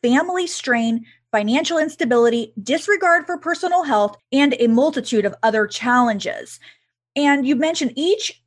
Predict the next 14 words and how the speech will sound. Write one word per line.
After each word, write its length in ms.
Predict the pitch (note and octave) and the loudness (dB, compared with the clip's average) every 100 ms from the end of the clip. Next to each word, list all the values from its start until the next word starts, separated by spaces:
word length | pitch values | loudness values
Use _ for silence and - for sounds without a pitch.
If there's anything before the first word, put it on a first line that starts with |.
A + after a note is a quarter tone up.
| - | -8
hurdle 560 | C#4 F4 A#3 G#3 G#3 | -2 2 2 2 0
offers 400 | - B3+ D4 C#4+ | 2 2 2 0
a 60 | G#3+ | 0
lessons, 500 | G#3 A#3+ C4+ D#4 - - | 0 -2 -4 -10 -8 -2
a 80 | A#3 | 0
lesson 380 | B3+ D#4 F4+ | 2 0 -4
in 140 | C#4+ A3+ | -4 -2
endurance 680 | G#3 - C#4 C4 G3 G#3+ | -2 0 0 2 0 -6
in 160 | - A3+ | -6 -4
the 80 | A3 | -2
service 400 | A3 B3 C#4+ D4+ | 0 0 0 -4
of 100 | A#3+ | -2
one's 320 | A3 A3 G#3+ | 0 0 -2
goal, 500 | - D#4 C#4+ F3 F3+ | -2 2 4 2 -2